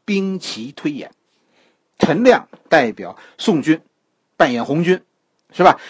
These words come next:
辛弃疾代表金军扮演蓝军。顾炎武说呢，说最后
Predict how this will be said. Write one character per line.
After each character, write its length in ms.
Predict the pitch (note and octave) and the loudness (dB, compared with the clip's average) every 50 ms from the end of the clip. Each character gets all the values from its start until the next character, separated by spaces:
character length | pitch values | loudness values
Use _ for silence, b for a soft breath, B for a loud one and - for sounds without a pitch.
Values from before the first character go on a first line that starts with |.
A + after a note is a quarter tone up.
| B B | B B
辛 300 | B - G#3+ G#3+ A3 G#3+ | B 0 2 2 2 2
弃 240 | - - G3+ D#3 B2 | -2 0 0 0 0
疾 400 | - A#2 A#2+ C#3+ E3+ E3+ D#3+ D#3+ _ _ _ _ _ _ _ _ _ _ _ _ _ | -2 -4 -2 0 0 0 -2 -4 _ _ _ _ _ _ _ _ _ _ _ _ _
代 160 | - D3+ B2 | 0 0 0
表 140 | G#2+ G#2 G#2 | 0 -6 0
金 180 | - F#3+ G3 | 2 2 2
军 200 | F#3 E3+ F#3 F3+ _ _ _ _ _ _ _ _ | 4 2 0 0 _ _ _ _ _ _ _ _
扮 200 | _ C#3+ C3+ A#2 | _ 0 0 0
演 140 | G#2+ G#2+ G#2 | -4 -10 -8
蓝 180 | G2+ G#2+ A#2+ C#3 | -6 -6 -6 -6
军。 160 | C#3+ D3 - _ _ _ _ _ _ _ _ _ _ _ _ _ _ _ _ _ _ _ _ _ _ _ _ | -8 -10 -12 _ _ _ _ _ _ _ _ _ _ _ _ _ _ _ _ _ _ _ _ _ _ _ _
顾 280 | - C4+ C4 A3+ E3+ C#3 | -2 -2 0 0 0 0
炎 240 | C3+ D3 F#3 G#3+ | 0 0 0 0
武 140 | F#3 B2 - | -2 -4 -6
说 240 | - - D3+ D3 C#3+ | -8 -6 -4 -2 -2
呢， 120 | C3 G#2+ | -4 -6
说 180 | G#2 - D3+ C#3+ | -6 -6 -6 -6
最 220 | - - F#3+ D3+ | -2 0 -2 0
后 180 | B2+ - B2 | 0 -2 -6